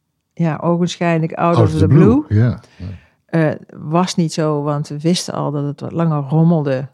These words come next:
Speaker 1: rondom monkeypox. Eh, wat ook te maken heeft met dat de, de, de, de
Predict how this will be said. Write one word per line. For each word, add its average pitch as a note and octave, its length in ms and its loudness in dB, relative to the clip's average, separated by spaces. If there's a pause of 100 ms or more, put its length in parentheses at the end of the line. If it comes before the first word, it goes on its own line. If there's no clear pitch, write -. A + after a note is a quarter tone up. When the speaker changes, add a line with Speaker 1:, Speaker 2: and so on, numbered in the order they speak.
(120)
Speaker 1:
rondom E3 540 0
monkeypox. - 800 -8 (680)
Eh, C#3+ 340 0 (160)
wat C#3+ 260 -6
ook E3+ 200 -2
te D#3+ 100 -6
maken D3 380 -4
heeft C#3 280 -8
met C3+ 220 -8
dat - 440 -12
de, D3 580 -6
de, D3 460 -8
de, - 200 -18
de D3 380 -10